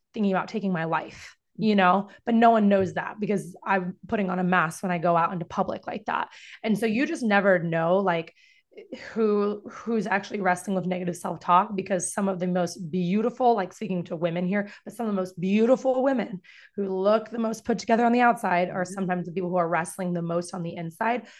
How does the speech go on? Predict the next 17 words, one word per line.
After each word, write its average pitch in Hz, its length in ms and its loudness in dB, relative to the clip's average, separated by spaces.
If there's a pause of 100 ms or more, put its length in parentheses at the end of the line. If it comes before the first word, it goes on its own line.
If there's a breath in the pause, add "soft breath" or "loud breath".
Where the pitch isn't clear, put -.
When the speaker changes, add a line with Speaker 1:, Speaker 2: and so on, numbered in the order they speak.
(140 loud breath)
Speaker 1:
And 202 120 0
that 180 80 6
Speaker 2:
Mm-hmm. 180 80 2
Speaker 1:
was 185 160 -6 (220)
totally 180 580 4 (200)
me. 170 300 -4
That 170 160 -2
was, 175 300 -8
that 180 180 -4
was 185 120 -8
me. 190 280 -6 (320 soft breath)
And 220 200 0
so 190 440 0 (240 loud breath)
going 233 280 8
through 311 100 4
that 277 100 -2
transformation 196 880 -4